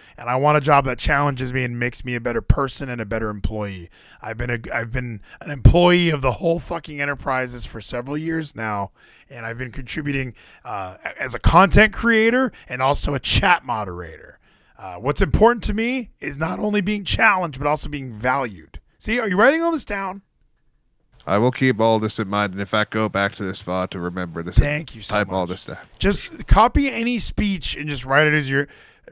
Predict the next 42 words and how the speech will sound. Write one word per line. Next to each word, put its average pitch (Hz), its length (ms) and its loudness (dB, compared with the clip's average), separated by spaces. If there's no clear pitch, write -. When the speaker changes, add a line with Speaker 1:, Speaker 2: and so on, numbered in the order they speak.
Speaker 1:
as 135 180 -6
your 131 60 -2
cover 175 360 8
letter. 95 360 -4
They're 113 160 -6
just 151 180 -4
gonna 202 160 6
want, 196 200 8
and 180 100 2
then 254 100 4
they'll 269 140 0
even 202 240 -2
just 139 300 -12
open 247 240 4
it 247 80 4
with 190 100 2
a 156 60 -2
quote 151 340 2
sometimes. 185 500 0
That 135 140 -4
also 135 240 -4
helps 131 240 -2
too. 151 300 -8
Like, 135 200 -8
sometimes 170 340 -2
I'll 165 120 -4
just 147 200 -6
th-, 147 200 -8
think 170 140 4
of 175 120 0
a 160 80 -2
famous 147 360 -2
athlete 123 380 -4
like 98 140 -12
Michael 123 320 -8
Jordan, 123 720 -8
uh, 110 580 -10
inspirational 147 840 0
quote, 123 580 -4
you 104 80 -14
know, 104 80 -10
like, 101 160 -12